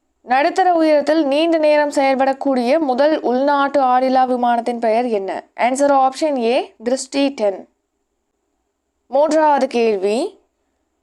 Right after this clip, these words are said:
ஷெரிங் டாப்கே எந்த நாட்டின் பிரதமராக தேர்ந்தெடுக்கப்பட்டுள்ளார்? ஆன்சர் ஆப்ஷன் சி, பூட்டான். நான்காவது கேள்வி,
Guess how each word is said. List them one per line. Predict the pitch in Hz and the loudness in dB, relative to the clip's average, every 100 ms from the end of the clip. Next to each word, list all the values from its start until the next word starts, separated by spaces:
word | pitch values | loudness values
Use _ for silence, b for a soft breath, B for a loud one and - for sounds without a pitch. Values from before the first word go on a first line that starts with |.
| 311 | 0
ஷெரிங் | 311 359 269 | 2 2 2
டாப்கே | 277 247 247 254 285 262 | 2 0 0 0 2 2
எந்த | 269 339 | 2 0
நாட்டின் | 302 269 269 262 | 0 0 -2 0
பிரதமராக | 254 254 247 226 214 285 311 | 0 0 0 0 0 -2 0
தேர்ந்தெடுக்கப்பட்டுள்ளார்? | 269 254 247 240 220 202 185 196 190 - _ _ _ _ | 0 0 -2 -2 -4 -4 -2 0 -2 -4 _ _ _ _
ஆன்சர் | - 294 311 330 311 294 | -2 0 0 2 2 2
ஆப்ஷன் | 302 349 330 285 | 0 -2 -2 -2
சி, | 254 277 427 _ - | -4 -4 -6 _ -6
பூட்டான். | 262 277 240 196 175 - _ _ _ _ _ _ _ _ _ - | -2 0 -2 -4 -10 -20 _ _ _ _ _ _ _ _ _ -4
நான்காவது | 262 285 311 320 320 302 | -2 0 0 2 2 2
கேள்வி, | 302 254 233 208 247 | 0 0 0 0 -2